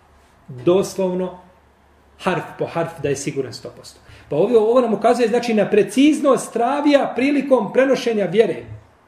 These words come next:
I da su to, znači, vijesti koje su prenešene putevima u čiji, u čiji, znači, u čiju autentičnost nije logično sumnjati.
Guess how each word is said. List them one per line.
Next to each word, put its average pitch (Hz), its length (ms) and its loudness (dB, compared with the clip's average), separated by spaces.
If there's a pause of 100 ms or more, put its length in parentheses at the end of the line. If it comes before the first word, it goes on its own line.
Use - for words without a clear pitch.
(400)
I 156 80 -6
da 151 100 -2
su - 100 -14
to, 202 100 2
znači, 175 280 -4
vijesti 180 500 -2
koje 165 180 -2
su - 160 -14
prenešene 160 540 -6 (1300)
putevima 180 760 -6 (140)
u 170 80 -8
čiji, 180 600 -10
u 143 60 -10
čiji, 175 340 -8
znači, 156 380 -10
u - 120 -14
čiju 165 200 -6
autentičnost 151 800 -10
nije 156 160 -6
logično 131 420 -10
sumnjati. 120 540 -20